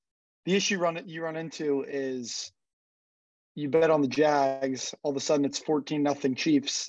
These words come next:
and you're playing from behind, trying to get back with, back within that number. Um, so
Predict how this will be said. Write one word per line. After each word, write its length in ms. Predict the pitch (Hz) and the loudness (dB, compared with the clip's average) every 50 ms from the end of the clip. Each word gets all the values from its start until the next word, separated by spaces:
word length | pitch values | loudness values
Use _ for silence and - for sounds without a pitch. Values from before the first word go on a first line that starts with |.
| - | -8
and 140 | 143 139 135 | -4 -2 0
you're 340 | 135 139 135 131 127 120 123 _ _ _ _ _ _ _ _ - | 2 2 2 2 0 -2 -6 _ _ _ _ _ _ _ _ 2
playing 260 | 170 170 165 151 143 | 4 4 4 4 2
from 180 | 139 - 156 147 | 2 0 0 0
behind, 440 | 139 120 - 156 156 151 151 139 | 0 0 0 0 0 0 -2 -4
trying 160 | - - 143 143 | -6 -6 -6 -4
to 60 | 143 | -4
get 160 | 143 143 139 | -4 -4 -4
back 240 | - 143 139 135 - | -4 -4 -4 -4 -4
with, 100 | 143 123 - _ _ - - | -8 -10 -10 _ _ -6 -2
back 240 | 160 156 143 - | -2 -2 0 -2
within 240 | - 135 - 156 147 | -4 -6 -6 -4 -4
that 160 | 143 139 135 | -4 -2 -2
number. 440 | 135 135 135 139 139 131 123 123 - - _ _ _ _ _ _ _ _ | -2 -2 0 0 0 -2 -4 -6 -8 -12 _ _ _ _ _ _ _ _
Um, 400 | - 127 120 120 117 117 117 117 - _ _ _ _ _ _ _ _ _ _ _ _ _ _ _ _ _ _ _ _ _ _ _ _ _ _ _ _ _ _ _ | -4 -2 0 2 2 2 2 2 -2 _ _ _ _ _ _ _ _ _ _ _ _ _ _ _ _ _ _ _ _ _ _ _ _ _ _ _ _ _ _ _
so 520 | - - - - 143 123 120 120 113 - | -6 0 2 4 4 6 4 4 2 0